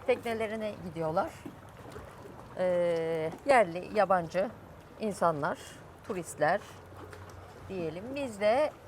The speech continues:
ne yaptık? Şimdi Göcek daha çok, evet, maddi durumu biraz daha üst tabaka olan insanların tercih ettiği bir yer olduğu için dedi, dedi ki bizim hakkımız yok mudur? Tabii ki vardır. Biz çünkü her zaman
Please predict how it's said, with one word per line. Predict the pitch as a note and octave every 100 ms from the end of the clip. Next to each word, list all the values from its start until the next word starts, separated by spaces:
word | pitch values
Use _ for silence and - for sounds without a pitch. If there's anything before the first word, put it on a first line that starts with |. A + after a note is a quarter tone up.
| -
ne | C4
yaptık? | D4 G#3 - F4+
Şimdi | - C#4+ C#4 B3+
Göcek | D#4+ A#3+ E4+ -
daha | E4 C#4
çok, | F4 G4+ - - - - -
evet, | D#4+ D#4 A3
maddi | A#3+ C4 A#3 C#4 A#3
durumu | A3+ A#3 D4 D4+
biraz | C4 A#3+ G#3+
daha | G#3+ G#3+ E4+ D#4+
üst | C4 -
tabaka | G3+ F#3 F#3+
olan | G3 F#3+
insanların | A3+ G#3+ G#3+ F#3+ F3+
tercih | F#3 A#3 A#3 G#3+
ettiği | F3+ E3+ E3+
bir | G3+
yer | G#3
olduğu | F#3 A3 A#3+ E4
için | G#3+ D4+ F4 - - - -
dedi, | A3 C4 B3+ C#4 G#3+
dedi | B3 E4
ki | C4+ A#3+
bizim | C#4+ D4
hakkımız | A#3 - D#4 C#4
yok | G#3+ A3 F3+
mudur? | D#3+ D#3+ - - - - - - - - - - -
Tabii | A#3+ A#3+
ki | - F3
vardır. | E3+ F3+ G3 A3+ - - - -
Biz | B3 -
çünkü | C#4 C4+
her | C4 D4
zaman | B3 B3 C4+